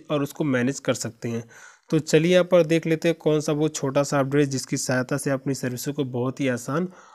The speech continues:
और बहुत ही बेहतर बना सकते हैं। तो जैसा कि आप देख पा रहे हैं, ये फिनो बैंक का डैशबोर्ड है। यहाँ पर हमने लॉगिन कर लिया है। यहाँ पर आपको कई सारे सर्विसेज मिल जाती है, जैसे कि अकाउंट का बैलेंस, अवेलेबल लिमिट आपको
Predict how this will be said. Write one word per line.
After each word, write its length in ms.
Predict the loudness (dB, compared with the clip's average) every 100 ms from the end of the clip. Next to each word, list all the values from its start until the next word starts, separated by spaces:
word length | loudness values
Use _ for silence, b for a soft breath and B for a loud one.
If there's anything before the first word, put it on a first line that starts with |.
| B
और 60 | -4
बहुत 360 | 0 0 0 -2
ही 40 |
बेहतर 380 | -2 -2 0 0
बना 220 | 2 -2
सकते 380 | -2 -10 _ -8
हैं। 200 | -8 -10 _ B B B B
तो 200 | 4 6
जैसा 300 | 6 2 2
कि 120 | 2 2
आप 120 | 2
देख 280 | 2 -2 2
पा 100 | 2
रहे 140 | 4
हैं, 80 | 2
ये 100 | 0
फिनो 300 | 0 0 0
बैंक 220 | 0 0
का 80 | -2
डैशबोर्ड 580 | 0 0 0 -2 -2 0
है। 160 | 0 0
यहाँ 140 | -2
पर 100 | 0
हमने 180 | 0 0
लॉगिन 340 | 0 0 -4
कर 160 | -2 -2
लिया 240 | 0 2
है। 120 | 0 -2 b b b -2
यहाँ 120 | 0
पर 140 | 2 2
आपको 200 | 0 0
कई 220 | 2 4
सारे 220 | 4 2
सर्विसेज 380 | 2 0 0 0
मिल 160 | 2 2
जाती 220 | 2 0
है, 60 |
जैसे 260 | -2 -2 0
कि 100 | 0
अकाउंट 360 | 0 0 0 0
का 100 | 0
बैलेंस, 560 | 2 2 0 -4 -12 _ _ b b b -2
अवेलेबल 400 | 2 4 4 4
लिमिट 340 | 4 2 0
आपको 360 | 0 0 -2